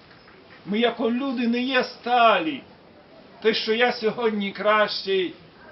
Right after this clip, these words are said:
не значить, що я завтра буду кращий. Те, що сьогодні я гірший, не значить, що я буду завтра такий. Кожний момент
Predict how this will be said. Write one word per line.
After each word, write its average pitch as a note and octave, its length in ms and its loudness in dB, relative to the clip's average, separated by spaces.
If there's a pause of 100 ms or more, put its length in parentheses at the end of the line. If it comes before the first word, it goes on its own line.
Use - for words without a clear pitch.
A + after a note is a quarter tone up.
(120)
не F#3+ 120 -8
значить, A3 380 -2
що - 220 -6
я G#3 200 2
завтра G#3 540 2
буду F3+ 260 -6
кращий. E3+ 600 -2 (680)
Те, F3+ 100 -8
що G3 140 -6
сьогодні A3 440 0
я G#3+ 360 4
гірший, G#3 880 0 (680)
не G3+ 140 -6
значить, B3 340 -4
що - 100 -6
я B3 160 -2
буду A#3+ 240 -2
завтра A3+ 440 -4
такий. G#3+ 580 -4 (920)
Кожний C4 760 10
момент A#3 840 4